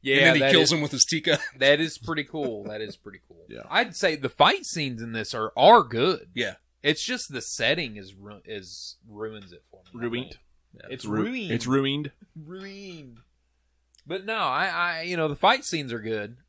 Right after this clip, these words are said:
Speaker 1: uh, and the villains are good. The, the lesser characters, I couldn't care less.
Speaker 2: Yeah.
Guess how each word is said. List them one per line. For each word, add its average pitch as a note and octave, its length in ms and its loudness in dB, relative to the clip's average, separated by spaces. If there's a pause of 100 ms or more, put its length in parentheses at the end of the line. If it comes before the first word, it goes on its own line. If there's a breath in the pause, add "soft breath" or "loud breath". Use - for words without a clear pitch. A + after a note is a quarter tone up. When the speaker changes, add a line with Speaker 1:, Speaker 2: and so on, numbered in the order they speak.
(440)
Speaker 1:
uh, C3 380 0
and C3 160 -4
the A#2 60 -4
villains D#3 440 2
are C#3 120 -2
good. A#2 380 -4 (600)
The, C3 460 -2
the A#2+ 100 -2
lesser E3 420 0
characters, B2 840 -4 (520)
I A#2+ 140 -6
couldn't D3 300 -10
care C#3+ 260 -4
less. B2+ 400 -6
Speaker 2:
Yeah. A2 200 -12